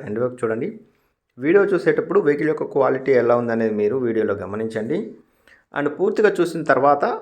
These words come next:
డిస్క్రిప్షన్లో అలాగే టైటిల్లో నా కాంటాక్ట్ నెంబర్ ఉంటుంది, తర్వాత ఫోన్ చేసి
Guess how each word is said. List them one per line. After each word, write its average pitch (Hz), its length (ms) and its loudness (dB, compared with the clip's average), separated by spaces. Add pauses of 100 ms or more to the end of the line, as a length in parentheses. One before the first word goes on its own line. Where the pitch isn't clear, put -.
(520)
డిస్క్రిప్షన్లో 180 500 2
అలాగే 131 260 4 (100)
టైటిల్లో 131 380 2
నా 113 120 -2
కాంటాక్ట్ 117 340 -2
నెంబర్ 117 180 -2
ఉంటుంది, 151 220 -2 (160)
తర్వాత 113 280 -2 (100)
ఫోన్ 113 260 -4
చేసి 104 220 -8